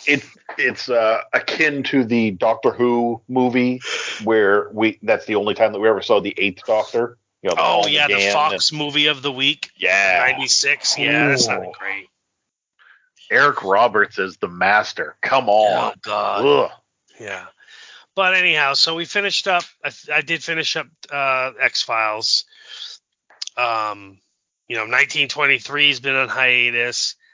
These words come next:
Speaker 2: I haven't really watched any more Three Pines, that one I started on Amazon Prime with, uh, Doc Ock there.
Speaker 1: Alfred
Speaker 2: What's his
Speaker 1: Molina?
Speaker 2: name? Yeah, I mean, I enjoy it. I just haven't gone back to watch it. Same thing with Wednesday. I just haven't gone back to watch it.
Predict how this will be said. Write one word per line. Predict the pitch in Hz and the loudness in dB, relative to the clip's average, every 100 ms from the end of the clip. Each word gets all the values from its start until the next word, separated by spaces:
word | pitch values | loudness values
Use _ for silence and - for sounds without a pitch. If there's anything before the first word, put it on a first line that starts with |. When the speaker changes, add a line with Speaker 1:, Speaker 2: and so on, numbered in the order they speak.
| _ - | _ -6
Speaker 2:
I | - | -4
haven't | 156 | -4
really | 156 156 | -4 -4
watched | 151 147 - 143 | 0 0 0 -4
any | 131 | -6
more | 131 127 123 | -6 -4 -4
Three | - 127 131 | -6 -10 -10
Pines, | 123 135 131 131 127 123 | -4 0 2 2 -2 -6
that | 127 110 | -4 -6
one | 117 120 | -4 -2
I | 120 | 0
started | - 127 117 117 | 0 0 0 0
on | 117 113 117 | 0 -2 -2
Amazon | 113 120 113 113 | -4 -2 -4 -4
Prime | - 120 117 117 | -4 0 2 0
with, | 117 107 | -4 -6
uh, | 113 110 104 - - - - - _ _ _ _ - | -4 -2 -4 -8 -20 -20 -20 -20 _ _ _ _ -2
Doc | 135 120 | 0 2
Ock | 131 117 - | 2 0 0
there. | 123 117 120 - _ _ _ _ _ - - - _ _ _ _ - _ | 0 0 0 -4 _ _ _ _ _ -20 -20 -20 _ _ _ _ -20 _
Speaker 1:
Alfred | |
Speaker 2:
What's | 135 135 | 0 2
his | 123 | 0
Speaker 1:
Molina? | 123 123 131 | 0 0 0
Speaker 2:
name? | 139 _ _ | -4 _ _
Yeah, | 170 160 147 123 - | -2 2 4 2 0
I | |
mean, | 185 202 | 0 0
I | 180 190 | 0 0
enjoy | 202 180 143 147 156 | 0 -2 -2 0 2
it. | 170 | 2
I | 131 127 | 0 0
just | 131 | -2
haven't | - 139 127 127 | -2 -2 -2 -8
gone | - 120 117 | -4 -2 0
back | 107 - | 0 -2
to | |
watch | 110 110 - | -4 -4 -2
it. | |
Same | - 196 | 0 0
thing | 175 170 | 0 -4
with | 143 | -2
Wednesday. | 123 127 110 98 | 0 0 0 -2
I | 95 | -4
just | 101 | -4
haven't | - 127 120 | -4 -6 -6
gone | 117 113 | -4 0
back | 113 - | 0 -2
to | |
watch | 113 101 | -6 -4
it. | - | -4